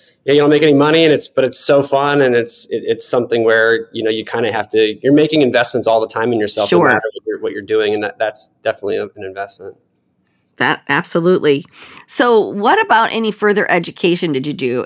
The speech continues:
Speaker 2: after that, like classes, or did you continue, like, just mastering your craft, I guess is a good way to frame that.
Speaker 1: Well, I, I wish I would have done more, to be honest with you.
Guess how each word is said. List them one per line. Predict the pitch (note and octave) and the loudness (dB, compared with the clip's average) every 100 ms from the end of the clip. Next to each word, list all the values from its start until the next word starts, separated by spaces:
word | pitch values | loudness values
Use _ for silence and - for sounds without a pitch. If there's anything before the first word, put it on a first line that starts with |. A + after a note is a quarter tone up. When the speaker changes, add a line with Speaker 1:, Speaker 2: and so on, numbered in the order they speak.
| - | -4
Speaker 2:
after | C3 C#3+ C#3 | -4 -2 -8
that, | G#2+ F2 - | -4 -4 -2
like | D#3 D#3+ - | -6 -8 -14
classes, | - - C#3 C#3+ - D3+ D#3 D3 | -10 -2 0 -2 -4 -4 -4 -4
or | C#3 D3+ | -4 -4
did | C#3 D3 | -4 -4
you | D#3 D#3 C#3+ C#3+ - - _ | -2 0 0 -2 -8 -20 _
continue, | - F3+ D#3+ G3+ G3 F#3 F3+ F3 E3+ E3 - | 0 0 2 2 2 4 4 4 2 2 -2
like, | - D#3+ C#3+ - - - - | -4 0 0 -4 -12 -16 -16
just | - D#3+ - - | -4 -2 -2 -4
mastering | D#3+ C#3 F3 - F3+ | -2 0 0 0 0
your | F3 | 0
craft, | F3+ G3 A#3 E2 - | 0 0 0 -4 -8
I | B2+ | -6
guess | D3+ E3+ | -6 -6
is | D3+ | -8
a | D3+ | -10
good | C#3+ C#3+ | -8 -8
way | C3+ C#3+ C#3 | -4 -2 -2
to | C#3+ - D3 C#3+ | -4 -6 -4 -6
frame | C3 C#3+ C3+ A#2+ | -6 -4 -2 0
that. | A#2+ A2+ - _ _ _ _ _ _ - | -2 -2 -10 _ _ _ _ _ _ -2
Speaker 1:
Well, | F#3 G#3 - | 0 0 0
I, | G3 A3 A3 | 0 0 0
I | E3+ | 0
wish | E3 D4 - | 2 2 2
I | |
would | F#3 D3+ | 4 4
have | G#2+ | 2
done | A#2 A2 | 0 0
more, | A#2 C3 | 0 0
to | B2 | 0
be | G#2 | -4
honest | G#2+ A2+ A2 | -4 -4 -4
with | G2+ G2+ | -6 -6
you. | G#2 G#2+ | -6 -6